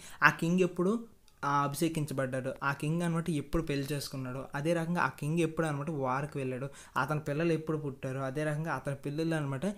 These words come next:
ఎప్పుడు నెక్స్ట్ రూలర్కి అనమాట మళ్ళీ థ్రోన్ ఇచ్చారు, అంటే ఆయన ఎప్పుడు రాజు అయ్యాడు. So ఇటువంటి కండిషన్స్ అనమాట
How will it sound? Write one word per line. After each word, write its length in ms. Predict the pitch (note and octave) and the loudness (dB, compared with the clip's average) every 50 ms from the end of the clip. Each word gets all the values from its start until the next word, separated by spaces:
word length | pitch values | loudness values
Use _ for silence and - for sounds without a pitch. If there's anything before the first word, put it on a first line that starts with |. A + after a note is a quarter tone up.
| - - - - - | -6 -14 -8 0 2
ఎప్పుడు 300 | D3+ D3+ D3+ - F#3+ E3+ | 2 2 4 4 4 4
నెక్స్ట్ 300 | D3+ C#3+ C3 - - - | 4 2 0 -4 -2 0
రూలర్కి 400 | D#3+ D#3+ D#3+ D#3 D3 D3 - D3 | 2 2 2 2 0 0 -2 -4
అనమాట 280 | C3 C3 C3+ C3+ D3+ F3+ | -2 -2 -2 -2 -2 0
మళ్ళీ 340 | F3 D#3 C#3+ C#3+ D3+ E3+ | 0 0 2 2 2 2
థ్రోన్ 400 | F3 E3+ - - D3 D3 D3 D3 | 2 2 2 2 4 4 4 2
ఇచ్చారు, 260 | C#3 - - C#3 B2+ C3+ | 2 0 -2 -2 -2 -2
అంటే 340 | C#3 D3 D3+ G#3 - - - - C#3 | -2 -2 -2 -2 -4 -4 -6 -4 0
ఆయన 220 | D3 D#3 D#3 D#3+ | 0 2 4 4
ఎప్పుడు 320 | D#3+ D3+ D3+ - - D3+ C3+ | 4 4 4 2 2 2 4
రాజు 280 | C3+ C3 C3+ C3 C3+ | 4 2 2 2 0
అయ్యాడు. 240 | C3 B2+ B2+ C3 B2+ - - - - - - | -2 -2 -2 -4 -6 -10 -14 -18 -16 -2 2
So 180 | - G#3+ G3+ | 4 6 6
ఇటువంటి 720 | - E3+ D#3+ E3 - - - A3 G#3 G#3 G#3 G3+ G#3 G3+ | 6 6 4 2 0 2 4 6 8 8 6 6 4 2
కండిషన్స్ 680 | G3 - - E3 E3+ F#3 G3+ A3+ A3+ A3 A3 G#3+ G3+ G#3 | 2 4 4 6 8 8 8 6 6 4 2 2 4 4
అనమాట 300 | F#3 E3+ E3 E3 E3+ G3 | 4 4 4 2 2 2